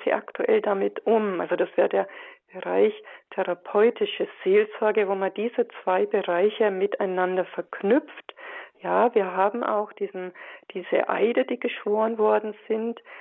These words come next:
Äh, wir wissen auch, dass diese Eide auf Familienstammbäumen schwer lasten.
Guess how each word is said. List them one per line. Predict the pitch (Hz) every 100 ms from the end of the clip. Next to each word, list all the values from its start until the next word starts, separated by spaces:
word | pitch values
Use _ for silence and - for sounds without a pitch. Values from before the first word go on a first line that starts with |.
| - _
Äh, | 202 185
wir | 180 180
wissen | 185 196
auch, | - 196 233
dass | - 208 -
diese | 190 - -
Eide | 208 233 277 240
auf | 220
Familienstammbäumen | - 220 208 220 208 - 208 202 208 196
schwer | 202 - 190
lasten. | 190 190 196 - 196